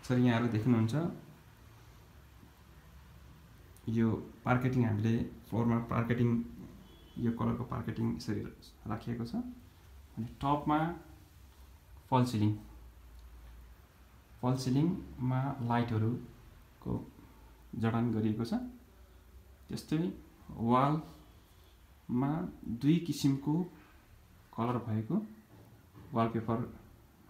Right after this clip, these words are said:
राखिएको छ र कर्टेन, दुईटा झ्यालमा कर्टेन यसरी राखिएका छ। यो लिभिङ रुम बाह्र फिट बाई सोह्र फिटको रहेको छ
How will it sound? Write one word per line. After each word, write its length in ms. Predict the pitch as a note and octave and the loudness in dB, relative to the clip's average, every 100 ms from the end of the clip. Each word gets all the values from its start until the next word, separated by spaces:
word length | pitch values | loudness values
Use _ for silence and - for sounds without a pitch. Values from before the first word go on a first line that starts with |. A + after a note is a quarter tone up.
| G#2+ | -8
राखिएको 340 | G#2+ A#2+ B2+ | -6 -4 -6
छ 100 | - G#3 - - - - - - - | -4 -6 -6 -14 -20 -20 -18 -18 -10
र 80 | G2+ G#2+ | -8 -2
कर्टेन, 300 | A#2 A2+ A2+ G#2+ - - - - - - - - - - - _ - - - - E3+ - - B2 | 0 2 2 -2 -6 -18 -20 -20 -20 -20 -20 -20 -20 -20 -20 _ -20 -20 -20 -20 -20 -14 -8 -4
दुईटा 280 | B2 B2+ A#2 | -2 0 0
झ्यालमा 360 | A2+ A2 B2 D3 | 0 0 0 0
कर्टेन 260 | A2 A2 A2+ | -2 0 2
यसरी 240 | A2 A2+ | 0 -2
राखिएका 360 | G#2 A2 A2+ B2 | -2 -2 -2 -2
छ। 180 | F#3 A3+ - - - - - - - - - | -2 -4 -6 -18 -20 -20 -20 -20 -20 -20 -4
यो 220 | A#2 D3+ E3+ E3+ - | 2 6 6 4 2
लिभिङ 320 | A#2 C3+ C#3 | 4 6 6
रुम 180 | C3+ C#3 D#3+ D#3+ - - - - _ - - - - - - - A2 G#2+ | 6 6 4 0 -8 -20 -20 -20 _ -20 -20 -20 -20 -20 -20 -10 -4 0
बाह्र 260 | B2+ C3+ C#3 - - | 4 4 2 -4 -6
फिट 180 | B2 B2 | -2 0
बाई 260 | B2 C3+ E3+ - - - | 2 2 0 -4 -16 -8
सोह्र 200 | C3 B2+ - | -2 -2 0
फिटको 720 | B2 - - - _ - A#2+ | -2 -2 -14 -20 _ -6 0
रहेको 300 | A2+ A2+ A#2 | 2 2 0
छ 80 | - | 0